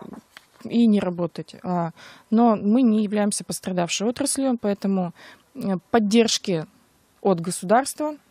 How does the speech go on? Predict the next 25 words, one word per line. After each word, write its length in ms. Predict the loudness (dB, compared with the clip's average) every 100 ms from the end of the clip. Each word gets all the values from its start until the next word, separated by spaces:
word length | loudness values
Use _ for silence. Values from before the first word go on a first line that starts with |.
| _ 0
никакой 640 | 4 4 0 -2 0 0 -4 _ _ _ _ -4
мы 280 | 0 0 -2 _ _ _ _ _ -2
не 120 | -2
получили. 480 | 0 -6 -6 -10 -12 _ _ _ _ _ _ _ _ _ -2
Никакой. 480 | -2 -2 -6 -6 -8 -16 -20 _ 0
И, 300 | 2 4 2
э, 300 | 2 4 0 -4
возможности 760 | -2 0 4 4 4 0 0 0
обратиться 640 | 2 0 0 0 0 -4
в 80 | -2
связи 280 | -2 0 -2
с 60 | 2
тем, 220 | 2 2
что 180 | -2 -2
мы 240 | -2 -4 _ _ -20 _ 2
не 80 | 4
включены 440 | 2 0 2 2
в 40 | 0
список 400 | -4 -4 -4 -6
пострадавших 580 | -8 -2 0 2 0
отраслей, 460 | -8 -8 -4 -4 -4 -8 -20 -4
у 40 | 0
нас 200 | 0 0
нет, 180 | -2 -4
э, 300 | -10 -8 -10